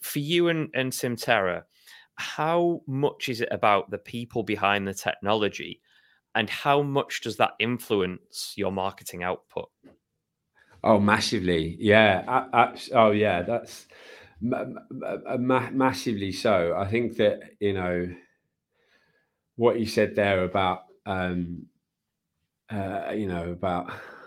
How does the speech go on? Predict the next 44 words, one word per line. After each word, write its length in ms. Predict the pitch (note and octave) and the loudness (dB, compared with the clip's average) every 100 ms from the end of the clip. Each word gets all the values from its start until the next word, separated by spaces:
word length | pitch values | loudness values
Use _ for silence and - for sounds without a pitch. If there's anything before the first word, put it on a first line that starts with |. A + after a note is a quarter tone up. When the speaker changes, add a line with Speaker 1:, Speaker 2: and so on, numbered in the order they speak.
| - | -10
Speaker 2:
about 420 | - F#2+ F2+ G2+ G#2 | -2 -2 -2 -6 0
A-, 200 | G2 F#2+ | 2 4
A 20 | |
I, 560 | F#2+ F2 E2+ F2+ G2+ G2+ | 2 2 -2 -4 -4 -4
I, 160 | G#2+ | -4
I 40 | G2 | -2
think 300 | A2+ G#2 G2+ | 0 0 0
that 220 | F#2+ - - _ _ - _ | 0 0 -12 _ _ -20 _
it's 160 | F#2+ - | -4 4
really 280 | C3 A#2 G#2+ | 6 8 6
interesting. 520 | G2+ G2+ F#2 G2 F2+ | 4 0 0 0 2
There's, 180 | F#2 F#2 | 0 4
there's 240 | G2+ F#2 | 4 4
this 160 | G#2+ - | 0 -2
common 720 | - B2 A#2+ G#2+ G2 F#2+ - | 2 6 8 8 6 2 -2
misconception 840 | A2+ A2 - G#2 - A2 - G2 | -2 -2 -2 -6 -2 -2 -2 -2
at 120 | F#2 | -2
the 80 | F#2+ | -2
moment 320 | G2 F#2 F2+ | -2 0 0
that 160 | F#2+ F2+ | -2 2
A 160 | G2+ G2+ | 4 4
I 100 | F#2+ | 2
is 120 | - | 0
gonna 160 | F#2+ | -2
come 260 | F#2 - G2 | 0 0 0
in 140 | F#2 | 0
and 160 | F2 F2 | 0 -2
solve 320 | - F#2+ F#2 | 2 2 0
construction, 580 | F2+ F2 G2+ - - F2+ | -6 -4 -4 -4 -6 -4
all 160 | G#2 F#2+ | -2 -2
of 80 | |
construction's 540 | F#2 F#2 - - G2 F2 | -4 -6 -6 -6 -8 -4
problems, 640 | F#2 F2 F2+ E2 F2 - - - - - | -4 -4 -6 -8 -12 -20 -20 -20 -20 -6
with 200 | G#2 G2 | -4 2
those 320 | G#2 F#2+ F2+ | 4 4 0
aforementioned 840 | F2+ - G2 F2+ F2+ F2 - F2+ F2 | -4 -2 0 2 0 -4 -6 -8 -8
silly 380 | - - F#2 F2 | -10 -10 -8 -6
helmets 420 | F2+ F2 F2+ F2+ | -6 -4 -6 -8
and 100 | F2 | -12
bits 200 | E2+ - | -12 -10
and 100 | F2+ | -8
pieces 360 | F#2 F2 F2 F2 | -6 -6 -6 -4
like 200 | F2 E2+ | -4 -4
that, 300 | E2 D#2+ | -6 -6